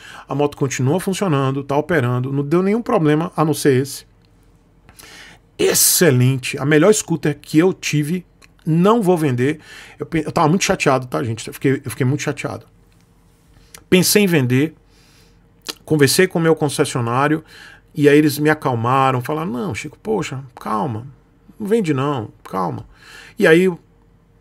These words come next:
pensei, e eles estavam certos, não vale a pena vender, eu tô muito satisfeito com a moto. A moto é boa, pelo preço que eu paguei, ela já ficou mais cara. É, não me importo, inclusive, se ele... parece que eles vão trazer uma versão nova.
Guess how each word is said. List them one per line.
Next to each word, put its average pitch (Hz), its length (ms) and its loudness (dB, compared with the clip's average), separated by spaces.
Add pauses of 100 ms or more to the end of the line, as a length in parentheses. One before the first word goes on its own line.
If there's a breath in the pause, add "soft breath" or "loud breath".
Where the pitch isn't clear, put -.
(320)
pensei, 175 680 2
e 170 100 0
eles 165 140 2
estavam 147 400 0
certos, 151 640 -2
não 196 200 2
vale 165 220 2
a 143 60 2
pena 143 240 0
vender, 123 320 0
eu 147 100 4
tô 151 220 -2
muito 139 400 2
satisfeito 123 500 -6
com - 80 -12
a 117 60 -8
moto. 117 420 -10 (400 soft breath)
A 143 100 -4
moto 147 240 0
é 143 40 4
boa, 127 260 -2
pelo 165 220 0
preço 160 260 -4
que - 60 -6
eu 151 40 -6
paguei, 147 240 -2
ela 175 120 0
já 156 100 0
ficou 156 180 -8
mais 143 200 -4
cara. 143 420 -2 (580 loud breath)
É, 139 520 0 (420)
não 208 240 8
me 254 100 8
importo, 202 460 2
inclusive, 170 400 2
se - 120 2
ele... 170 100 2
parece 175 320 2
que 196 60 0
eles 165 100 2
vão 175 100 0
trazer 156 240 2
uma 156 80 2
versão 147 320 2
nova. 156 460 0